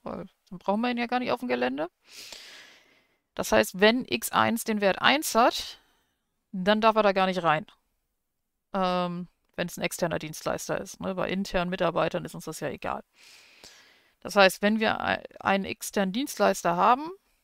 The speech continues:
also X zwei den Wert eins hat, und dann muss X eins den Wert null haben, ähm, weil das dann nämlich für uns bedeutet, okay,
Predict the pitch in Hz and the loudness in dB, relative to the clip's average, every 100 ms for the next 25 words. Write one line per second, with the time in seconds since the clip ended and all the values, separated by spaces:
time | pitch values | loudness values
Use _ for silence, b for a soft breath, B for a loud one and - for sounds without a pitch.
0 | _ - 185 185 185 180 - - - - | _ -4 -2 0 -2 -4 -6 -8 -10 -6
1 | 180 180 185 175 160 180 208 262 - 269 | 0 0 0 -2 0 2 2 2 2 0
2 | - 196 196 220 226 240 - - 233 - | 0 -2 0 2 2 0 -2 -6 -6 -6
3 | - 196 208 208 - 190 180 175 190 180 | -2 0 2 0 -4 -4 -4 -4 -2 2
4 | 220 254 254 247 254 262 302 _ _ _ | 2 2 0 2 2 -2 -12 _ _ _
5 | _ _ _ _ _ _ _ _ _ _ | _ _ _ _ _ _ _ _ _ _
6 | _ _ _ _ - 190 190 190 185 - | _ _ _ _ -2 2 2 0 -4 -10
7 | - 185 185 190 196 196 190 185 180 180 | -4 0 0 2 0 0 -2 -2 -4 -4
8 | - 185 180 175 180 180 - - 185 185 | -6 -4 0 0 0 -4 -8 -8 -4 -2
9 | 190 | -4